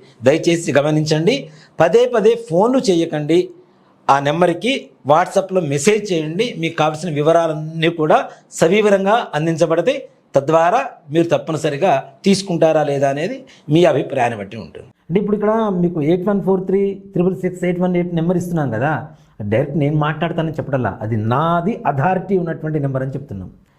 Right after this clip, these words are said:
ఈ నెంబర్కి ఫోన్ చేస్తే డైరెక్ట్ నేను మాట్లాడను. నాతో మాట్లాడాలనుకుంటే అపాయింట్మెంట్ అనేది ఉంటుంది. తప్పనిసరిగా మా అమ్మాయితో మాట్లాడితే మా అమ్మాయి మీకు అపాయింట్మెంట్ ఇస్తారు. డైరెక్ట్ కలవాలన్నా, ఫోన్లో మాట్లాడాలన్నా అపాయింట్మెంట్ ఇస్తారు. తీసుకోండి, కలవండి తప్పనిసరిగా, దాంట్లో ప్రాబ్లం లేదు.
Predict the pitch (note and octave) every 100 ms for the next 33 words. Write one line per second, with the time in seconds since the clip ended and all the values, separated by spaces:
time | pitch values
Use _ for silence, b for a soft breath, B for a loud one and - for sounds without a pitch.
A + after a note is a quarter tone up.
0 | _ - E3+ F3 E3 F#3+ A3+ A#3 - F3+
1 | F#3 F3 E3+ G3+ F3 D#3+ F3+ F#3 D3+ D#3
2 | C#3 D3 C#3+ A3+ A3 F#3+ D#3 D#3+ D#3 D#3+
3 | E3+ E3 D#3 D#3+ F3+ - D#3+ D#3 D3 D3
4 | C#3+ C#3 C3+ D#3 D#3+ - C3+ D3 D3+ C#3+
5 | C3 C#3+ C#3+ C#3 C3 C#3 D3 C3 B2+ C3+
6 | A#2+ B B - B2+ A#2+ C#3 C#3 C3 B2
7 | C3+ C3 D3 B2+ B2 - B2 C3 C3 C3
8 | C#3 C3+ B2 A#2+ A#2+ A2 A2 C3 C3 B2+
9 | C3+ E3+ - B B B G#2+ C3 C3 B2+
10 | A#2+ - C3 E3 B B B A#2+ - C3
11 | C3+ - G#2+ B2+ C3 A2+ A#2 A#2 A#2 A#2+
12 | A2+ B2 A2+ A#2 B2+ A#2+ B2 G3+ -